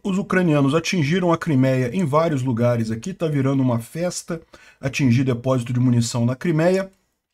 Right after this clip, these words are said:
e também fizeram vários ataques aqui em Moscou.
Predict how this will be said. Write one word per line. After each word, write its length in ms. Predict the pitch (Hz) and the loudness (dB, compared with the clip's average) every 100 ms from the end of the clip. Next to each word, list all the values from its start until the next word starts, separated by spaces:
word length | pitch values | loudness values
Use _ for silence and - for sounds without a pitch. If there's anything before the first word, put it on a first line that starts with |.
| _ _ - | _ _ -6
e 80 | 202 | -4
também 480 | - 220 170 190 - _ _ _ _ | 2 4 4 0 -8 _ _ _ _
fizeram 420 | - 143 185 202 151 | -2 4 8 8 6
vários 360 | 170 190 175 | 4 4 2
ataques 480 | 175 - 175 175 165 | 0 0 -4 -4 -6
aqui 220 | 151 180 | -4 -2
em 40 | 185 | -2
Moscou. 680 | 196 185 - - 160 123 | -2 -4 -6 0 2 0